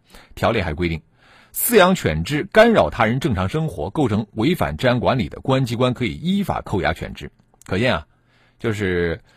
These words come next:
虽然说老太太属于合法养狗，但是她没有有效的管束这个宠物，违反了养犬规定，给这个邻居造成困扰和人身伤害。那么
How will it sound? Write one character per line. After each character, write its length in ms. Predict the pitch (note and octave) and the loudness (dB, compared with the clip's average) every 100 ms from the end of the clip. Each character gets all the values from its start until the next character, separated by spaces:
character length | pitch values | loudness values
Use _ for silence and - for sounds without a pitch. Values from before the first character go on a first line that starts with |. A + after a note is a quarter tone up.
| - | -6
虽 200 | - F3 | 2 4
然 100 | D3+ | 6
说 100 | D3 | 6
老 160 | F#2+ | 6
太 120 | B2+ | 4
太 180 | A2 F#2+ | 4 2
属 200 | F2 D#2 | 0 -6
于 100 | D#2+ | -6
合 220 | G2 G#2 A#2+ | -4 -2 0
法 140 | C#2 | -2
养 180 | C2+ D#2 | -4 -8
狗， 160 | - - _ | -10 -14 _
但 140 | - A#2+ | 0 0
是 40 | |
她 160 | A#2 C3 | 2 2
没 100 | A#2+ | 2
有 200 | A#2+ F2 - | 0 -2 -6
有 260 | G#2 E2 | -4 -2
效 200 | D#2 C#3 | 2 2
的 100 | F#2 | 2
管 380 | E2 F#2 C2+ A1 | 0 0 0 -2
束 260 | - B2 - _ - | -8 -8 -10 _ -14
这 80 | F#2+ | -8
个 100 | F2 | -6
宠 180 | - C2+ | -6 -8
物， 240 | F#2 A#2 _ _ | -8 -12 _ _
违 240 | F#2 A2+ F#3+ | 0 4 4
反 160 | F#2 | 2
了 60 | C#2+ | 0
养 140 | C#2 | -2
犬 160 | G#2 C2+ | -2 -4
规 100 | B1+ | -6
定， 180 | D#2 C#2+ - _ - _ - | -6 -8 -12 _ -20 _ -4
给 160 | G2 | -2
这 80 | A2+ | 0
个 100 | B2 | 0
邻 180 | F#2 A#2 | 0 0
居 140 | C#3 | 0
造 140 | B2+ F#2 | 2 2
成 140 | G2 | 2
困 200 | G#2 C#3+ | 0 0
扰 220 | F2 G1+ - | 0 -4 -8
和 180 | - F2+ | -6 -4
人 180 | F#2 A2+ | -2 -2
身 200 | C3 B2 | 0 2
伤 180 | D3+ | 2
害。 180 | D3 B2+ - - - _ - | 4 2 -2 -20 -20 _ 0
那 100 | F3+ | 4
么 220 | D3+ | 4